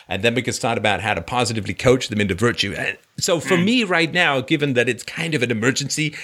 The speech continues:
Speaker 1: in the world, which is why everyone's so shocked that I'm not just talking about abstractions anymore, it's right now, there's a, there's a plague, there's a pestilence. I'm basically just trying to get people to stop doing evil stuff. And once we've got a bit of a handle on that, then we can start to talk about the positive stuff.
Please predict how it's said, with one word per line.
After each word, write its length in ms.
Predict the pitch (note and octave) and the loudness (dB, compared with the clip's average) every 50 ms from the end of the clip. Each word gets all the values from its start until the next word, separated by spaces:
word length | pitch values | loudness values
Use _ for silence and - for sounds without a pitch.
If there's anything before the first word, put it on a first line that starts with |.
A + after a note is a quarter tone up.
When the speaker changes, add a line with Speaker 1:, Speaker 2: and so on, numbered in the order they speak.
| - - - - - - | -14 -14 -14 -14 -16 -2
Speaker 1:
in 160 | - B2+ C3 | 2 2 2
the 80 | A#2+ A#2+ | 2 2
world, 320 | A2+ B2+ C3 C3+ C3+ C3 | 4 4 6 4 4 2
which 140 | - G2+ - | -2 -6 -6
is 100 | G2 F2 | -6 -6
why 180 | - F#2+ G2 G2 | -4 -2 -2 -2
everyone's 340 | G2 G2+ G2 G2 G2 F#2+ - | -2 -2 -2 -4 -2 -2 -2
so 120 | - A2 | -4 -2
shocked 540 | G#2 - - A3+ A3 G3+ - - - - - _ _ _ _ _ _ _ | 0 2 2 2 2 0 -2 -4 -10 -12 -12 _ _ _ _ _ _ _
that 140 | - F2+ | -8 -6
I'm 100 | D#2+ F2 | -6 -4
not 160 | F#2 F#2+ E2+ - | -4 -4 -4 -6
just 140 | G2 - | -8 -6
talking 260 | - - G2 - - E2+ | -4 -6 -6 -4 -4 -2
about 160 | F#2 F#2+ F#2 | 0 0 0
abstractions 560 | F#2 F2 - - B2 C3+ C#3+ A2+ - G#2+ G#2 | 0 -2 -2 -4 -2 -2 -2 -4 -6 -4 -2
anymore, 380 | G#2 G2 F#2+ F#2 F2 F2+ F2+ - - - - - - - _ _ _ - | -2 -2 -2 -2 -4 -4 -6 -8 -10 -16 -18 -18 -20 -20 _ _ _ 2
it's 240 | B2+ B2+ A#2+ - | 2 2 2 2
right 180 | D3 D3+ D#3+ D3 | 2 2 4 4
now, 240 | C3 B2+ A2+ G#2+ G#2 | 4 2 2 2 2
there's 240 | G2 G#2 G2 G2 G2+ | 2 2 2 2 0
a, 40 | G2 | -2
there's 220 | F2+ G2+ G#2 - | 0 0 0 0
a 40 | G2+ | 0
plague, 300 | - - D3+ D3+ D3+ C3+ | -2 0 2 2 2 2
there's 160 | - G#2+ - | 0 -2 -2
a 40 | G2+ | -2
pestilence. 640 | F2 A2 B2+ B2+ - - A2 A2 G#2+ G2+ F#2 - - - - - _ _ _ _ | -2 -2 -4 -4 -4 -2 0 0 0 2 0 0 -2 -2 -10 -20 _ _ _ _
I'm 220 | A2 A2 A2 G#2 | -2 0 0 0
basically 460 | F#2+ - C#3 D#3 D3 - C#3 B2+ A2+ G2+ | 0 2 2 4 4 2 0 0 0 0
just 200 | G#2 G#2+ - - | 0 -2 -2 0
trying 200 | - G#2 G2+ F#2+ | 0 0 0 0
to 80 | G2+ | 0
get 220 | F2 G#2 G2 - - | 0 0 -2 0 -2
people 280 | A2+ G#2 F#2 - F2+ | -4 -6 -4 -6 -8
to 100 | - F2+ | -4 -2
stop 400 | - - - A2+ G2+ G2+ - F#2+ | -2 -2 0 -2 -2 -2 -4 -4
doing 260 | G2 G#2 F#2 F#2 F2+ E2 | -4 -2 -2 -2 -2 0
evil 260 | - F3+ E3 B2 A#2 | 0 0 0 2 0
stuff. 400 | - - - G2+ F#2 F2+ - - - _ _ _ _ _ _ _ _ _ | 0 0 0 0 0 -2 -6 -8 -16 _ _ _ _ _ _ _ _ _
And 300 | - G2+ G2+ G2 F#2+ G2 A2+ | -2 0 0 0 0 0 0
once 200 | E3 G#3+ - - | 0 0 0 0
we've 140 | A3 G3+ D3+ | -2 -2 -2
got 320 | F3+ E3 D#3+ - - _ _ _ _ _ _ _ _ _ _ _ _ _ _ _ _ | 0 0 0 -2 -4 _ _ _ _ _ _ _ _ _ _ _ _ _ _ _ _
a 60 | - | -6
bit 220 | A2+ - - A3 A3 | -2 2 2 2 4
of 80 | - | 4
a 40 | G3+ E3 | 4 2
handle 400 | D#3+ G3 F#3 F#3+ F#3 F3 E3 D3+ | 4 2 2 2 2 2 2 2
on 160 | D#3 D#3 D3 | 2 0 2
that, 280 | F3 G3+ A3+ G#3+ G3+ | 2 0 0 0 -2
then 100 | F#3+ F#3+ F#3+ | -6 -8 -4
we 60 | F#3+ | -4
can 80 | D3 C3 | -4 -2
start 220 | - D3+ C3 - | 0 -2 -2 -4
to 40 | - | -6
talk 240 | - - B2 G2 - | -4 -4 -4 -4 -4
about 240 | A2 G2 G2+ E2 E2 | -2 -2 -2 -2 -2
the 60 | F2+ | -8
positive 420 | - - D#3 D#3+ D3+ - A2 G#2 - | -10 -6 -4 -2 -2 0 -2 -2 -2
stuff. 320 | - - - - - - | -4 -4 -6 -8 -12 -14